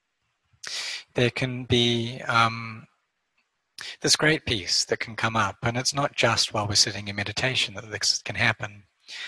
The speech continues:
Sometimes we may be walking in nature and feel a great sense of ease through doing that. We may contemplate and see that the trees around us are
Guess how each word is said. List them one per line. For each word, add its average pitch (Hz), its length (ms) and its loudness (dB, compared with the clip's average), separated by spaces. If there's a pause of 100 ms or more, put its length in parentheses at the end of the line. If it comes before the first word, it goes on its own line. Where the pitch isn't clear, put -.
(140)
Sometimes 117 560 4
we 107 60 0
may 107 200 4
be 104 140 0
walking 104 440 -2
in 98 80 -10
nature 107 540 -4 (340)
and 117 160 -2
feel 120 300 6
a 117 60 0
great 117 380 0
sense 120 360 4
of 104 120 -4
ease 101 500 -4
through 104 200 -4
doing 107 280 0
that. 98 300 -10 (1040)
We 120 100 0
may 123 180 4
contemplate 107 800 -2
and 101 160 -6
see 104 360 0
that 104 560 -2 (440)
the - 60 -4
trees 110 880 2
around 117 420 0
us - 500 -2
are 107 280 0